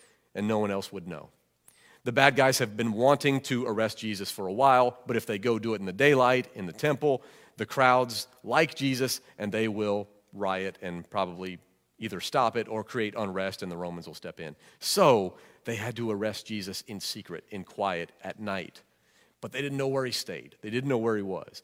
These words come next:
And Judas was the way in which they could get that inside information. And what Jesus,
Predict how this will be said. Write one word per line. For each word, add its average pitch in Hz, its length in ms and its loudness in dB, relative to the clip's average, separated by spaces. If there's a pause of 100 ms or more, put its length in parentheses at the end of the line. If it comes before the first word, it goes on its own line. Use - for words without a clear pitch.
(200)
And 95 160 -8
Judas 107 420 -4
was 90 320 -6
the 90 120 -12
way 92 300 -6
in 85 120 -10
which 85 280 -10 (480)
they 90 140 -6
could - 180 -16
get 95 200 -10
that 87 160 -8 (160)
inside 82 400 -10
information. 76 520 -16 (3250)
And 104 80 -4
what 110 140 -2
Jesus, 107 300 -4